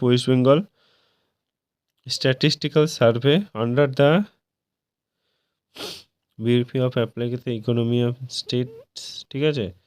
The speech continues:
so এই কটা তোমাদের বার হয়েছে, এই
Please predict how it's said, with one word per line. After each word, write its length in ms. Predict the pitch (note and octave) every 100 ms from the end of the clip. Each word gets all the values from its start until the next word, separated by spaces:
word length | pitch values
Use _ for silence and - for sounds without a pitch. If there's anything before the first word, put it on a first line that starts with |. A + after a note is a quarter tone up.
| _ _ _ _ _
so 60 | - B2+
এই 40 | B2
কটা 160 | C3 C3
তোমাদের 260 | C3 B2+ B2+
বার 120 | A#2 A#2 C3
হয়েছে, 260 | B2+ - F#3+ - _ _ _ _ _ _ _ _ _ _ _ _ _ _ _
এই 80 | A#2